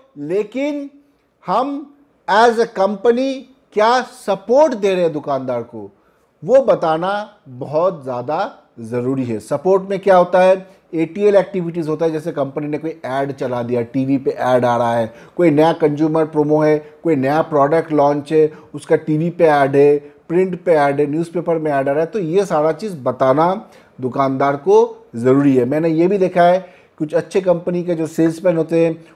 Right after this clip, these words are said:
वो पूरा मीडिया प्लान लेके घूमते हैं कि भाई देखिए,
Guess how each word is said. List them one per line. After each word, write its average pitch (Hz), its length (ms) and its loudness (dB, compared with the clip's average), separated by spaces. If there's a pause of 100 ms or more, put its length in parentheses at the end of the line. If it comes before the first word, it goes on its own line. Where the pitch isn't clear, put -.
वो 170 60 0
पूरा 175 320 4
मीडिया 156 360 0
प्लान 165 260 -4
लेके 147 280 -4
घूमते 143 340 -4
हैं 156 100 -2
कि 156 120 -8
भाई 151 160 0
देखिए, 165 460 -4